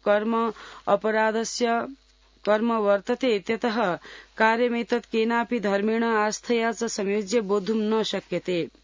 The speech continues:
प्रतिनिधि सभायाः स्तनोपवेशे सांसदैः सह प्रश्नोत्तरस्य कार्यक्रमे गृहमन्त्री लेखकः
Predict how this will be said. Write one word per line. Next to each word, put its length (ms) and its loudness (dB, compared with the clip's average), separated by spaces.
प्रतिनिधि 480 0
सभायाः 720 -2
स्तनोपवेशे 840 -2
सांसदैः 560 -2
सह 280 -4
प्रश्नोत्तरस्य 880 -4
कार्यक्रमे 760 -2
गृहमन्त्री 600 0
लेखकः 540 -2